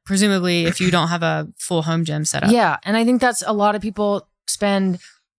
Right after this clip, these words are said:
Speaker 2: uh, two hundred bucks a month to do CrossFit, and there's a community there and there's a coach and that sort of thing. It's, that's not personalized though.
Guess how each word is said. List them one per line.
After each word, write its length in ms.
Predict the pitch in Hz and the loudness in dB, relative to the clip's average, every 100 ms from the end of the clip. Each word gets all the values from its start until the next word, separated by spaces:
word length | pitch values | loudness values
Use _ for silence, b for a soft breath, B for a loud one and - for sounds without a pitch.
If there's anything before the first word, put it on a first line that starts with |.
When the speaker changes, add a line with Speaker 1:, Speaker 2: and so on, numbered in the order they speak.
| 196 | -6
Speaker 2:
uh, 80 | 180 | -2
two 160 | - | 2
hundred 220 | 214 208 196 | 4 4 4
bucks 220 | 196 - | 0 0
a 40 | |
month 200 | 185 180 | -2 -2
to 80 | 180 | -2
do 100 | 170 | -6
CrossFit, 560 | - 180 170 - 175 185 | -2 -2 0 -2 -4 -2
and 120 | 180 | -2
there's 140 | 175 | -2
a 60 | 170 | -4
community 480 | - 175 180 170 170 | -4 -2 0 0 0
there 300 | 170 165 175 | 0 2 2
and 100 | 175 | 0
there's 140 | 170 | -4
a 60 | 180 | -4
coach 420 | - 160 165 170 | -2 0 0 -2
and 80 | 170 | -2
that 140 | 165 | -2
sort 140 | 170 165 | -2 -4
of 80 | 165 | -2
thing. 160 | 165 | -4
It's, 160 | 151 - | -2 -4
that's 320 | - 202 208 | 0 0 0
not 200 | 196 175 | -2 -4
personalized 600 | 170 160 135 135 107 - | -6 -8 -8 -10 -10 -10
though. 240 | - - | -10 -16